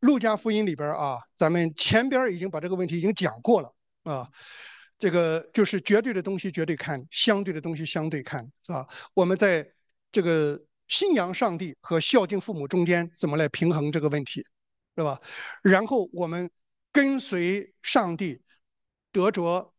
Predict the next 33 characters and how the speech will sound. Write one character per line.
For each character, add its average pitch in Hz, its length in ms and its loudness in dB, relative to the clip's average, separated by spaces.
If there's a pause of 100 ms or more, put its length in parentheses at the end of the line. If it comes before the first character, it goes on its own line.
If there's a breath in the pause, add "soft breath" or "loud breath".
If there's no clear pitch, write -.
(160)
我 170 160 2
们 156 200 -4
真 277 220 4
正 240 240 0
能 180 140 -4
够 233 160 -4
孝 208 240 0
敬 214 120 -4
父 202 200 -8
母、 135 180 -12 (160)
做 226 180 6
好 151 240 -10
一 202 120 -10
切 190 160 0
关 202 200 2
系 185 140 -2
的 151 80 -4
那 175 140 2
种 151 160 -4
生 262 340 2
命。 262 320 0 (1000 soft breath)
那 190 120 4
么 165 140 -2
这 240 180 2
个 175 120 -2
是 170 120 -6
今 196 160 -2
天 190 200 0
我 160 80 -4
们 147 120 -8
做 170 160 0
门 147 140 -2
徒， 135 180 -10